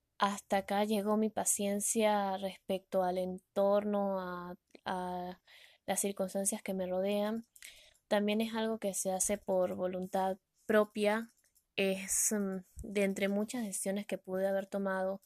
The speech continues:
hasta ahora la mejor y la que no me arrep-, la, aquella de la que no me arrepiento.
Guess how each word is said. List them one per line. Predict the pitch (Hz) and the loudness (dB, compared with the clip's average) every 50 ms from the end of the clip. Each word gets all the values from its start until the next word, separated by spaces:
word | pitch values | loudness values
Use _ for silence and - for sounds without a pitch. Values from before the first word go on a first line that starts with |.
| - - - - - - - - - _ | -20 -20 -20 -20 -20 -20 -20 -20 -14 _
hasta | - 190 190 - - 190 180 | -4 -4 -4 -2 0 2 2
ahora | 180 185 196 214 226 226 | 4 4 4 4 4 2
la | 214 190 180 | 2 0 -2
mejor | 180 180 180 180 - 202 202 220 240 262 | -4 -6 -8 -6 -4 -2 -2 0 0 -2
y | 247 220 | -2 -2
la | 202 185 185 185 180 180 180 180 - 196 - 190 _ _ _ | -2 -2 -2 -4 -4 -6 -8 -10 -12 -12 -14 -16 _ _ _
que | - 180 | -12 -8
no | 185 185 180 | -8 -6 -6
me | 185 185 | -6 -6
arrep-, | 180 180 180 185 - - _ | -6 -6 -8 -10 -12 -16 _
la, | - 190 180 175 185 185 185 | -10 -8 -6 -6 -8 -8 -10
aquella | 185 180 - 185 190 190 185 | -12 -8 -6 -2 -2 -2 -2
de | 185 180 | -2 -4
la | 175 175 | -6 -6
que | - 180 175 | -8 -6 -6
no | 180 180 | -4 -2
me | 185 185 | -2 -2
arrepiento. | 180 180 - 196 190 185 180 180 196 208 226 - | -4 -4 -6 -4 -4 -4 -4 -4 -6 -8 -8 -10